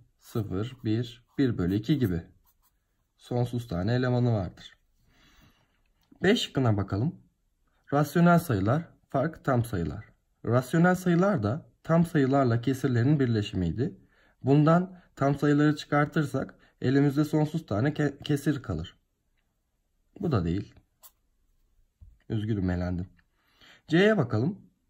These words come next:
Doğal sayılar fark, pozitif tam sayılar. Doğal sayılar dediğimiz şey sıfırdan başlıyordu. Bir, iki, üç şeklinde devam ediyordu. Pozitif tam sayılar da bir, iki, üç yine aynı şekilde devam ediyor. E, bunların farkı sıfırdır.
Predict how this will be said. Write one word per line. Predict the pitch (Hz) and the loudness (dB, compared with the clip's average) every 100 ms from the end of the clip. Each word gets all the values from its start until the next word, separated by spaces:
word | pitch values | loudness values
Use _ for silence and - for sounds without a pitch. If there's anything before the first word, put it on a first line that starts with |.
| _ _ _ _ | _ _ _ _
Doğal | 147 170 | 4 4
sayılar | 180 160 117 107 107 | 4 2 0 0 0
fark, | 165 185 - _ _ - | 2 0 -2 _ _ -2
pozitif | 160 131 - 90 - | 0 0 -4 -8 -6
tam | 92 | -8
sayılar. | - 80 82 - - _ - - - | -6 -8 -8 -12 -18 _ -20 -20 -2
Doğal | 143 190 | 0 0
sayılar | 202 175 156 151 147 | 0 -2 0 0 0
dediğimiz | 127 135 151 - | -2 0 -2 -2
şey | 113 147 - | -6 -6 -12
sıfırdan | - 165 - 135 120 117 | -12 -8 -4 -2 0 0
başlıyordu. | 107 117 151 147 104 120 - _ _ _ - | -2 -4 -2 0 -2 -4 -10 _ _ _ -6
Bir, | 127 127 123 - | -2 -2 -2 -6
iki, | 120 131 | -6 -4
üç | 120 127 131 - | -4 -4 -6 -6
şeklinde | 98 95 98 127 | -6 -4 -6 -4
devam | 131 120 120 104 | -2 0 0 -2
ediyordu. | 82 - - - _ _ - _ | -4 -8 -10 -16 _ _ -20 _
Pozitif | - 156 160 214 - | 0 2 0 -4 -2
tam | 196 | -4
sayılar | 185 185 180 185 131 | 0 0 2 2 0
da | 120 - - | -2 -4 -6
bir, | 131 135 135 - | -2 -2 -4 -6
iki, | 117 - | -6 -4
üç | - 120 120 - - | -4 -4 -6 -12 -10
yine | 110 113 | -4 -4
aynı | 90 110 92 | -2 -2 -4
şekilde | 95 - 90 | -8 -8 -8
devam | 90 92 92 90 | -6 -6 -4 -6
ediyor. | - 135 - - _ _ | -4 -4 -4 -14 _ _
E, | 120 | -2
bunların | 139 165 180 185 | 2 4 4 2
farkı | 196 180 - 196 - | 0 -2 -2 -6 -6
sıfırdır. | - 170 - 90 - - | -6 -4 -2 -6 -8 -16